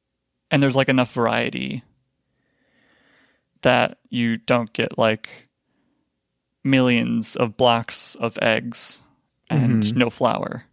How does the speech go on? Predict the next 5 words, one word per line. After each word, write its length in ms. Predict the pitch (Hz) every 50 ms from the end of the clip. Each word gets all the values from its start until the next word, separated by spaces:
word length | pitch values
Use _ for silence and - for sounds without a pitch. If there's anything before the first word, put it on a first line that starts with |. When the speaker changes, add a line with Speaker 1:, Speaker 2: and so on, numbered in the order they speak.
| _ _ _ _ _ _ _ _ _ _ _ _ _ _ _ _ _ _ _ _ _ _ _ _ _ _ _ _ _ _ _ _ _ _ _ _ _ _ _ _ _ _ _ _ _ _ _ _ _ _
Speaker 2:
So 480 | - - - 180 175 170 165 - - - _ _ _ _ - - _ _ _ _ _ _ _ _ _ _ - - _ _ _ _ _ _ _ _ _ _ _ _ _ _ _ -
the 300 | 226 156 131 143 151 156
Speaker 1:
Hyperloop 640 | 151 170 - - 175 151 135 131 131 131 123 -
for 200 | - - - 127
groceries. 920 | 110 - 120 120 117 - - - - - - - - - - - - -